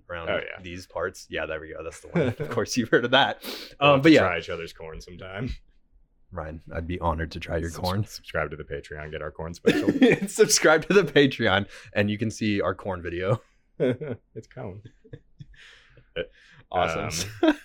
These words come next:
Speaker 1: <laughs>
Speaker 2: we make, we're the number one producer of ethanol, um, which is corn gas.
Speaker 1: I, okay, I was also looking something up, and I didn't know if this is true. It said you guys were, like, the leading in pork,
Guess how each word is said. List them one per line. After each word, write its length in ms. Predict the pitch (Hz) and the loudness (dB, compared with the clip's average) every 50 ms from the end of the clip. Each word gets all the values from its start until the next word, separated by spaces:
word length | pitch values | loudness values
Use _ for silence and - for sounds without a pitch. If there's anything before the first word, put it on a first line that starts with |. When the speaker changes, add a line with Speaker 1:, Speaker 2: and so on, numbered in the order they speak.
| - 415 | -8 -6
Speaker 1:
<laughs> 200 | 359 - - - | -6 -6 -8 -4
Speaker 2:
we 140 | 95 95 98 | 0 0 2
make, 280 | 98 95 92 92 90 | 2 2 2 2 2
we're 140 | 92 98 98 | 0 -2 -4
the 60 | 98 | -4
number 240 | 95 98 98 98 101 | -4 -4 -2 -2 0
one 160 | 98 95 92 | 0 -2 -2
producer 360 | 87 101 95 92 87 - 90 82 | -4 -4 -4 -4 -4 -4 -4 -6
of 80 | 78 | -6
ethanol, 760 | 76 71 85 82 - 87 87 87 85 85 85 85 85 85 - _ _ _ _ - 76 | -6 -6 -6 -6 -6 -6 -6 -6 -4 -6 -6 -8 -8 -12 -16 _ _ _ _ -16 -14
um, 480 | 73 69 69 69 71 73 78 90 90 85 | -14 -14 -12 -14 -12 -10 -10 -8 -8 -10
which 160 | 78 71 - | -12 -14 -14
is 60 | 76 | -16
corn 280 | - - 82 82 82 78 | -12 -8 -6 -6 -6 -6
gas. 420 | 78 78 78 80 80 - - - - _ _ - | -4 -4 -4 -4 -6 -8 -12 -18 -20 _ _ 4
Speaker 1:
I, 180 | 156 170 160 - | 6 6 6 6
okay, 240 | - 147 156 143 107 | 4 4 6 6 6
I 120 | 98 120 127 | 8 8 6
was 120 | 143 156 | 6 6
also 180 | 185 254 247 170 | 6 6 6 6
looking 140 | 135 127 120 | 4 4 2
something 200 | 107 113 113 107 | 0 -2 0 0
up, 180 | 98 95 - _ - | 0 0 -2 _ -2
and 100 | 104 107 | 2 2
I 40 | 123 | 2
didn't 120 | 156 156 | 4 4
know 100 | 143 123 | 2 2
if 40 | 101 | 0
this 120 | 104 98 | -2 -4
is 60 | - - | -6 -4
true. 140 | - 101 | -4 -4
It 80 | 98 - | -2 -2
said 140 | - 147 135 | -2 -4 -2
you 100 | 127 135 | 0 0
guys 100 | 127 127 | 0 0
were, 220 | 123 117 104 98 - _ | 0 -2 -4 -6 -10 _
like, 260 | - 104 95 90 - _ _ _ _ _ _ _ _ _ _ - | -8 -6 -6 -6 -10 _ _ _ _ _ _ _ _ _ _ -12
the 280 | 113 110 117 107 104 95 | -4 0 2 4 4 4
leading 340 | 98 104 110 110 120 117 113 | 2 2 0 0 0 -2 -4
in 140 | 95 92 | -4 -6
pork, 420 | 90 - - 110 110 113 127 127 | -8 -10 -6 -2 0 0 0 -2